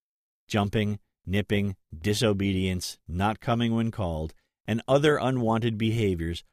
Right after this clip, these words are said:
are all a part of my regular interactions with dogs and their owners. The Sparks Conference gave me a chance to step away from all of that and just consider the dog for itself,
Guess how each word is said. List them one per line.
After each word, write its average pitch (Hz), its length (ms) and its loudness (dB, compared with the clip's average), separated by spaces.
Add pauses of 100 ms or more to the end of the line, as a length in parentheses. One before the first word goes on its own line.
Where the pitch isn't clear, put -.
(140)
are 120 200 4
all 143 260 4
a 143 40 0
part 117 360 0
of 95 120 -8
my 98 120 0
regular 98 480 2
interactions 90 760 -2
with 92 180 -4
dogs 71 340 -8
and 87 120 -4
their 95 160 -2
owners. 101 460 -2 (640)
The 123 80 -2
Sparks 175 420 0
Conference 92 600 -4 (300)
gave 160 220 4
me 165 180 -2
a 160 60 -2
chance 113 460 0
to 117 120 -4
step - 280 2
away 117 300 4
from 104 200 -4
all 123 260 2
of 123 120 0
that 85 300 -2 (180)
and 107 180 0
just 143 300 2
consider 117 520 0
the 107 120 -2
dog 87 440 -2
for 87 180 -4
itself, 87 640 -4